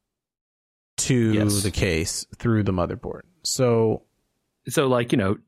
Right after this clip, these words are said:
Speaker 2: did you outfit rubber grommets on screws? That seems like something you might have done.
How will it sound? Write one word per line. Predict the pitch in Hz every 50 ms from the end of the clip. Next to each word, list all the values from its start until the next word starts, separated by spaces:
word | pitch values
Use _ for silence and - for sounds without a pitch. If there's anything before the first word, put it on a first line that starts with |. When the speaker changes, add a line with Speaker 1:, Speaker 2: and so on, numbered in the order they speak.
| _ -
Speaker 2:
did | - 110 101 98
you | 104 110 107 117 120 - -
outfit | 107 104 107 - - - - 117 110 - - _ _ _ - - 120
rubber | 101 95 95 92 90 101 98 107 139 151 - _ _ _ _ _ _ _ _ _ _ _ _ _ _ -
grommets | - 98 87 85 85 107 120 - - - -
on | 95 92 90
screws? | - - - - 92 85 90 107 151 - - - _
That | - - 98 101
seems | - 113 113 127 -
like | 90 -
something | - 101 87 - 90 85
you | 82 82
might | 80 78 76
have | 82 78
done. | - 78 78 85 101 117